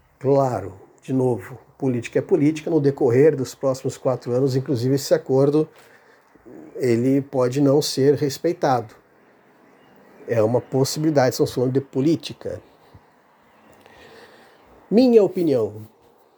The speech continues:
e é só minha opinião, não muda em nada,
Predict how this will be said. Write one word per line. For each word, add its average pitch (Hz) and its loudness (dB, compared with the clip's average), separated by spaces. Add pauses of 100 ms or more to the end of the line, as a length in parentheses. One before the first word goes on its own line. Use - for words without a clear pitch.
(480)
e 135 0
é 139 2
só 180 4
minha 165 4
opinião, 131 0 (840)
não 139 0
muda 151 2
em 156 2
nada, 117 -2